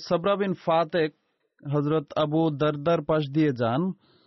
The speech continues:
তখন তিনি বলেন, "সাবরা এর সাথে মুহাম্মদ সাল্লাল্লাহু আলাইহি ওয়াসাল্লামের নূর রয়েছে।" আব্দুর রহমান বিন আয়েজ বর্ণনা করেন যে, "আমি এক ব্যক্তিকে দেখেছি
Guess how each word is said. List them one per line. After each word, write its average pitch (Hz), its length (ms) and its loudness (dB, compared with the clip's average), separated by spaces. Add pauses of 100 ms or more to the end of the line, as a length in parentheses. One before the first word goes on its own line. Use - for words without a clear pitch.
(160)
তখন 165 220 0
তিনি 170 180 2
বলেন, 147 380 2
"সাবরা 165 480 0
এর 160 200 2
সাথে 139 720 -2
মুহাম্মদ 143 680 0
সাল্লাল্লাহু 139 640 0
আলাইহি 135 240 0
ওয়াসাল্লামের 131 840 0
নূর 143 500 2
রয়েছে।" 117 500 -4 (680)
আব্দুর 139 260 -2
রহমান 156 480 2
বিন 170 220 2
আয়েজ 160 460 2
বর্ণনা 160 380 2
করেন 156 540 -2
যে, 147 240 2
"আমি 143 260 2
এক 147 180 0
ব্যক্তিকে 147 380 -2
দেখেছি 139 760 -2